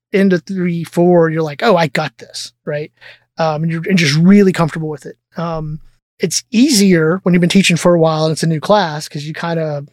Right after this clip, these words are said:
you know, your experience, but your first year, first year, oh, it sucks.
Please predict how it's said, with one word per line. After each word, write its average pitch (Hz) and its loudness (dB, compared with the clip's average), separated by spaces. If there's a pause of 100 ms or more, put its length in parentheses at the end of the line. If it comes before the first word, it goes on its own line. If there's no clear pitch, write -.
(400)
you 190 -4
know, 165 0
your 156 -6
experience, 185 2
but 151 -10
your 147 -12 (160)
first 190 0
year, 214 0
first 233 0
year, 269 -4 (720)
oh, 214 0
it 117 -8
sucks. - -8